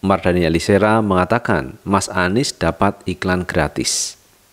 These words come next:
Politisi P K S Mardani Alisera kembali mengutarakan pendapatnya terkait pernyataan Ketua Umum P S I Giring Ganesa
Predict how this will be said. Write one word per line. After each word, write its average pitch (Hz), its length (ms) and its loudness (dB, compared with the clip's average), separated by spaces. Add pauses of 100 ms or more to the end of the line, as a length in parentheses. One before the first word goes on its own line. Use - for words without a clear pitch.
(1300)
Politisi 135 800 6
P 113 160 2
K 101 240 0
S - 160 -2
Mardani 92 480 2
Alisera 98 880 0
kembali 90 400 2
mengutarakan 95 1120 0
pendapatnya 92 640 0
terkait 95 480 -2 (240)
pernyataan 110 800 0
Ketua 85 400 2
Umum 101 240 2
P - 160 2
S - 240 -2
I 117 240 2
Giring 87 320 4
Ganesa 76 560 -2